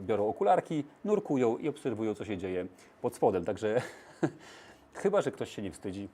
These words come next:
nie ma problemu. To jest widziane z góry, z pierwszego piętra. Mm, tutaj widać właśnie jakąś trochę, e, piany, znaczy trochę, trochę pary, prawdopodobnie chłodniejszy dzień, bo widać słońca nie ma, więc chłodniejszy dzień, więc już się para unosi. To jest właśnie ten kory-, ten,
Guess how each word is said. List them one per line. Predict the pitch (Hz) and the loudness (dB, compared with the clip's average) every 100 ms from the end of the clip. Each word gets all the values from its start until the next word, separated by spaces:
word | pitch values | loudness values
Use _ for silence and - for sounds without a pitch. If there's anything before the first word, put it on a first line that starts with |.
| - | -12
nie | 95 | -6
ma | 92 | -6
problemu. | 95 90 82 - _ - - - | -6 -8 -8 -14 _ -20 -20 -10
To | - | -4
jest | 107 | -4
widziane | 104 98 90 85 | -2 -2 -2 -6
z | 92 | -2
góry, | 196 151 | 0 0
z | - | -2
pierwszego | 107 - - 98 | -6 -6 -6 -4
piętra. | 175 160 135 123 - - - - 113 | -2 0 2 0 -2 -18 -20 -16 -8
Mm, | 101 98 101 95 | -6 -4 -6 -8
tutaj | - 110 | -10 -8
widać | 107 101 | -6 -6
właśnie | 101 107 | -6 -6
jakąś | 107 - | -8 -8
trochę, | 110 - | -8 -4
e, | 104 87 - - 71 73 - - - | -4 -6 -18 -18 -16 -14 -16 -18 -10
piany, | 110 95 90 98 127 | -8 -6 -6 -4 -4
znaczy | 131 117 | -4 -6
trochę, | 110 110 | -4 -4
trochę | 107 104 104 98 95 - | -2 -2 -2 -6 -12 -2
pary, | 110 92 95 170 262 - - | 0 2 2 0 -4 -16 -6
prawdopodobnie | 117 104 110 113 113 | -4 -2 -2 0 0
chłodniejszy | - 113 123 101 104 | 0 0 0 0 -4
dzień, | 82 95 160 | -2 -2 -2
bo | |
widać | 104 101 | -2 -2
słońca | - 110 98 | 0 0 0
nie | 107 | 0
ma, | 101 | -2
więc | 101 | -4
chłodniejszy | - 101 110 98 95 | -4 -4 -4 -4 -4
dzień, | 110 | -4
więc | 104 95 | -4 -2
już | 135 - | -4 -2
się | 110 | 2
para | 113 110 | 6 6
unosi. | 98 92 87 165 | 4 0 -6 -4
To | |
jest | 120 | -2
właśnie | 110 107 | -2 -2
ten | 113 98 | -4 -2
kory-, | 107 107 | -4 -2
ten, | 110 | -4